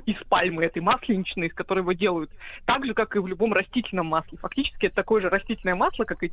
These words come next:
те масла, которые у нас в бутылках, э, желтенькие продаются. Но, а, проблема в, там, в некоторых разновидностях этого пальмового масла, в гидрогенизированных пальмовых маслах, которые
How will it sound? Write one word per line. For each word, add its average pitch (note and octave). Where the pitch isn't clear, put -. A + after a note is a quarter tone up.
те A3
масла, F3
которые F#3+
у -
нас F3
в G3
бутылках, G#3+
э, F#3
желтенькие G#3+
продаются. G3
Но, C4
а, A3
проблема A#3+
в, -
там, A#3
в -
некоторых A#3
разновидностях A3+
этого E3+
пальмового E3+
масла, B3+
в E3
гидрогенизированных G#3
пальмовых F3
маслах, F4+
которые B3